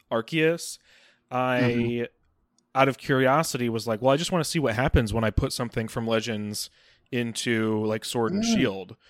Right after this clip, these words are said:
Speaker 1: So
Speaker 2: Mm-hmm.
Speaker 1: naturally, I chose one of the million Clefairy I have because I always have a million of them on hand.
Speaker 2: Right.
Speaker 1: And
Speaker 2: As you should.
Speaker 1: As I should, right? And I didn't have a Clefairy yet in my Fairy Run game,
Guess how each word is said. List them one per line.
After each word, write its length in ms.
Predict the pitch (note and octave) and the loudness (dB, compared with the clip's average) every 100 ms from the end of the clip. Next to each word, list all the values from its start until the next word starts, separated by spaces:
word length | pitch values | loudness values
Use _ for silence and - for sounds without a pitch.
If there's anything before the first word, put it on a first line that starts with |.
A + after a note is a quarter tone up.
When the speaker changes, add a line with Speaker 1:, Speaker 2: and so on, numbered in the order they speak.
| - _ | -20 _
Speaker 1:
So 220 | - C#3 B2 | 0 2 4
Speaker 2:
Mm-hmm. 100 | C3+ | 4
Speaker 1:
naturally, 600 | D#3 - D3 A#2 A2+ A#2+ | 2 2 0 0 0 0
I 80 | A#2 | -2
chose 300 | - B2 B2 | 0 0 0
one 80 | A#2 | -4
of 100 | G#2+ | -2
the 60 | |
million 380 | A2+ A#2 A#2+ A#2 | 0 2 2 0
Clefairy 460 | A#2+ A#2 A#2 G#2+ G#2 | -2 -2 0 0 0
I 80 | G2+ | -2
have 280 | G2+ G2+ G2 | -4 -8 -8
because 220 | A2 G#2 | -10 -6
I 80 | G#2+ | -4
always 200 | G#2 G#2 | -2 -4
have 120 | A2+ G#2 | -4 -6
a 60 | |
million 280 | G#2 G#2 G#2+ | -4 -4 -4
of 100 | A2+ | -6
them 100 | A#2+ | -4
on 120 | C3 | -4
hand. 400 | C#3 G#2+ G#2 A#2+ - - - - _ B2+ | -4 -6 -6 -8 -12 -18 -20 -20 _ 0
Speaker 2:
Right. 240 | B2+ B2+ | 2 4
Speaker 1:
And 480 | B2 B2 A#2+ A#2+ B2 _ - | 2 2 -2 -4 -8 _ -4
Speaker 2:
As 160 | C3 C3 | -4 -2
you 60 | |
should. 260 | D3 B2+ C#3+ _ _ | -2 -2 -4 _ _
Speaker 1:
As 180 | C3 A#2+ | -2 2
I 80 | C3+ | 4
should, 300 | C#3+ A2+ A#2 | 2 0 0
right? 300 | A2 G2+ B2+ - - - - | -2 -2 -2 -6 -20 -10 0
And 240 | C3 C3 | 2 4
I 100 | C3+ | 4
didn't 280 | C3 D3+ C#3+ | 4 2 -2
have 160 | C3 B2 | -4 -4
a 40 | |
Clefairy 440 | - B2 C3 C3+ | -4 -2 0 2
yet 180 | B2 A#2 | 4 2
in 120 | A#2+ A#2 | 2 0
my 140 | G#2+ | -2
Fairy 340 | - A#2 B2+ | 0 2 2
Run 320 | C3+ D3 D3 D3+ | 4 2 2 2
game, 460 | D3+ D#3 E3 F3+ | 4 4 2 -2